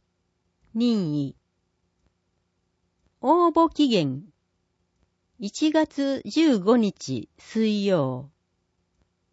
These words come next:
当日消印有効。宛先、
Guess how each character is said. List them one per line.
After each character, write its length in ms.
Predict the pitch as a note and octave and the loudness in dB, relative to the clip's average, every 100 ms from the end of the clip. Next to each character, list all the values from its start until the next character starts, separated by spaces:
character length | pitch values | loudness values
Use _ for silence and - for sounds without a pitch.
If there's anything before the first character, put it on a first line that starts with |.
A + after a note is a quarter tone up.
| - D4 | -2 2
当 140 | D#4 | 2
日 480 | D4+ C#4+ - C#4 C4 - | 0 -6 -4 -4 -4 -4
消 120 | G#3 - B3 | -4 -2 -4
印 440 | A#3+ A#3+ A#3+ A3+ | 0 -2 -2 -2
有 220 | G#3+ G#3 | -2 -2
効。 640 | G3 - F#3 F3 E3+ D#3+ - _ _ _ _ _ _ _ _ _ _ _ _ _ _ _ _ _ _ _ _ D#4+ | -4 -4 -2 -2 -4 -8 -14 _ _ _ _ _ _ _ _ _ _ _ _ _ _ _ _ _ _ _ _ -6
宛 300 | G#3 - E4 | -4 -2 0
先、 600 | C#4+ C#4 - A#3 A3 | 0 -2 -2 -2 -4